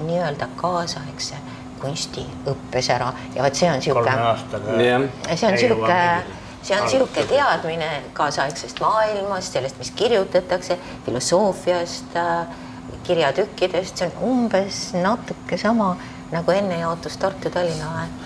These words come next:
Speaker 2: Ma ei kadesta neid õpetajaid. Kolme aasta jooksul on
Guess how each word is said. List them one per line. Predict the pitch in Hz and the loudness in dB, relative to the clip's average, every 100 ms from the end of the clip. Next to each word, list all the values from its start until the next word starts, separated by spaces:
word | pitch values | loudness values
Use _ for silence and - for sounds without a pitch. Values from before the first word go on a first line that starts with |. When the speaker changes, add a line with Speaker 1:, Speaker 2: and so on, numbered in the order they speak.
| - 139 | -10 0
Speaker 2:
Ma | 120 | 2
ei | 113 | 4
kadesta | 123 127 - 120 110 | 4 2 2 0 0
neid | 101 123 | 2 2
õpetajaid. | 123 98 - 104 - - - | 4 2 2 0 -2 -8 -12
Kolme | - 139 151 131 | 0 2 4 0
aasta | 120 127 127 - 107 | 2 0 0 0 2
jooksul | 101 - - - - - | 2 -2 -8 -8 -14 -12
on | 117 | -8